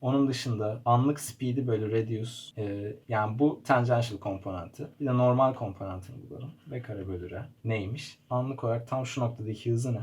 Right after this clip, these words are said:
Yine bizim elimizde sürat denklemi vardı bunun. Yine sekiz virgül beş yüz kırk dördü yerine koyuyorum. V karesini alıyorum. Daha sonra da beş metreye bölüyorum. Bu işlemi yaptığınız zaman uzun uzun yazmama gerek yok.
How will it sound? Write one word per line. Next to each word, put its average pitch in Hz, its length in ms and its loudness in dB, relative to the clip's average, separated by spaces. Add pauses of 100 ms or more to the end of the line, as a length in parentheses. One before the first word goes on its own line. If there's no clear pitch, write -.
(160)
Yine 127 280 0
bizim 113 240 0
elimizde 110 360 -2
sürat 113 400 0
denklemi 110 400 -6
vardı 110 360 0
bunun. 95 220 -8 (100)
Yine 117 180 -2
sekiz 117 340 -2
virgül 110 320 0
beş 110 120 2
yüz - 100 -10
kırk - 200 -10
dördü 107 240 0
yerine 110 320 2
koyuyorum. 98 400 -4 (320)
V 120 140 -2
karesini 113 440 0
alıyorum. 101 400 -6 (240)
Daha 147 180 8
sonra 123 260 0
da 151 160 0
beş 139 220 2
metreye 92 380 -6
bölüyorum. 87 400 -6 (200)
Bu 87 140 -6
işlemi 135 420 -6
yaptığınız 135 560 -4
zaman 107 300 -6 (160)
uzun 123 240 -2
uzun 117 180 -2
yazmama 110 480 -4
gerek - 360 -8
yok. 113 120 -6